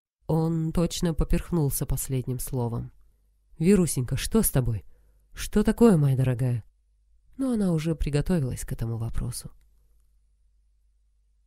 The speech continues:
Она так много передумала за эту ночь,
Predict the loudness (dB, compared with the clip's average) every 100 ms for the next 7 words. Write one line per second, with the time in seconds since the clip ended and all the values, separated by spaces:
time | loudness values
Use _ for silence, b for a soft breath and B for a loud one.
0 | _ _ _ 0 2 0 -4 _ -4 -2
1 | -2 -2 2 4 4 2 2 2 2 2
2 | 2 2 0 0 -2 0 -2 -6